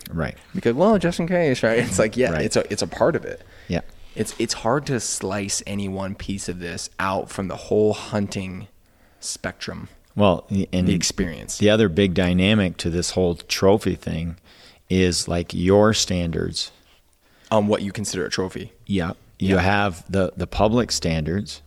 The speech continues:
Speaker 1: of
Speaker 2: Mm-hmm.
Speaker 1: what they would consider it. Then
Speaker 2: And
Speaker 1: you
Speaker 2: your
Speaker 1: also
Speaker 2: fellow hunters.
Speaker 1: Yeah. Y-, you also have the law.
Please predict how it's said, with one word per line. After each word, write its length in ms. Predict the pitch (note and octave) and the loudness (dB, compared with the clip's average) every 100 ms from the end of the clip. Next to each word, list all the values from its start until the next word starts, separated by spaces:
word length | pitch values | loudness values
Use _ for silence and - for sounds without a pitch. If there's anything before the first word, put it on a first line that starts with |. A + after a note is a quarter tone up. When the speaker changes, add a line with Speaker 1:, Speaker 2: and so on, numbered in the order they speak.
| G2+ | -4
Speaker 1:
of 60 | |
Speaker 2:
Mm-hmm. 240 | F#2+ F2 E2+ | -2 0 -2
Speaker 1:
what 180 | E2+ | -2
they 140 | - D#2+ | -2 -2
would 160 | E2 D#2+ | -2 -6
consider 460 | D#2+ - D#2+ D#2+ | -6 -6 -6 -8
it. 140 | E2 - | -8 -8
Then 140 | E2+ F2+ | -2 2
Speaker 2:
And 80 | |
Speaker 1:
you 80 | F#2 | 4
Speaker 2:
your 80 | F2+ | 4
Speaker 1:
also 140 | F#2+ | 4
Speaker 2:
fellow 160 | G2+ F#2+ | 4 2
hunters. 500 | G#2+ F#2+ - - - | 0 -2 -4 -10 -10
Speaker 1:
Yeah. 260 | - F2 A2 | -2 0 0
Y-, 160 | - F#2 | 0 -2
you 240 | F2 G2+ G2 | 2 4 6
also 260 | A2+ - | 4 4
have 180 | F#2 F#2 | 2 2
the 100 | D#2+ | -2
law. 640 | D2+ D2 C#2+ D2+ A2+ C#3 | -4 -2 -2 -2 -2 -4